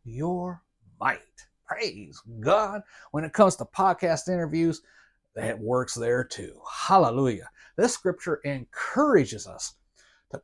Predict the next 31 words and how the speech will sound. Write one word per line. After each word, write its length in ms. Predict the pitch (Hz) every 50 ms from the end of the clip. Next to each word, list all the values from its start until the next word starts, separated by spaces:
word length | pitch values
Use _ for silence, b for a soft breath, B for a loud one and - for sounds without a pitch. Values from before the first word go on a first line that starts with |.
| _ -
put 180 | - 294 285
our 100 | 247 202
best 540 | 147 135 135 _ 262 277 226 - - - _ _ -
effort 320 | 226 196 - - - _ _ _ _ _ _ _ -
into 220 | 160 139 123 - _ _ -
every 340 | 285 311 302 302 285 277 262
opportunity. 800 | 262 262 262 240 240 - - 220 202 160 117 98 87 - - _ _ _ _
In 100 | - -
the 80 | - -
context 460 | - 247 254 254 254 247 214 - -
of 100 | 139 _
podcast 460 | - 220 208 208 - 196 175 - -
interviews, 400 | 220 208 190 165 170 165 160 156
it 80 | - -
means 240 | 170 165 156 -
being 340 | - 127 156 190 180 170 156 139 _ - - - -
fully 360 | - 294 302 302 302 302 285
prepared 840 | 277 _ - - 214 202 196 - - 240 254 269 247 185 175 180 185 -
for 300 | - - 220 240 269 294
your 180 | 294 302 302
interview. 440 | 311 339 349 330 285 269 214 143 110 - _ b b b b b b b b b _ 127
Be 260 | 131 233 285 294 294
prepared 480 | 285 _ - _ - 240 262 269 269 247
to 60 | 196 151
be 380 | 165 220 254 247 226 202 _ _ _ _ _ _ _ _ _ _ _ _ _ _ -
engaging, 840 | 190 190 180 147 120 139 151 180 214 240 247 226 277 294 311 339 - _ _ _ _ _ _
to 80 | - 175
make 340 | 180 233 262 254 254 _
the 80 | - 156
most 560 | 139 139 143 175 233 247 277 285 277 - -
of 160 | 165 143 -